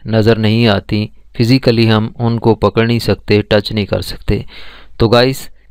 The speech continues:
चलिए नेक्स्ट स्क्रीन पे देखते हैं, मज़ीद एक्सप्लेन करते हैं। ओके फ्रेंड्स,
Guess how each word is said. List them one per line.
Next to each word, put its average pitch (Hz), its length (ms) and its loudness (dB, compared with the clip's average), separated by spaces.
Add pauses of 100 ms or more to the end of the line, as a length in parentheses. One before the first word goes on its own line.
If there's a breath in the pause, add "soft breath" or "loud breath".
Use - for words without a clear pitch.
(160)
चलिए 135 300 2
नेक्स्ट 113 300 -2
स्क्रीन 123 340 0
पे 123 140 0
देखते 107 340 0
हैं, 113 80 2
मज़ीद 110 380 0
एक्सप्लेन 113 480 -2
करते 110 360 0
हैं। 113 200 0 (2000 loud breath)
ओके 127 260 2
फ्रेंड्स, 104 460 -2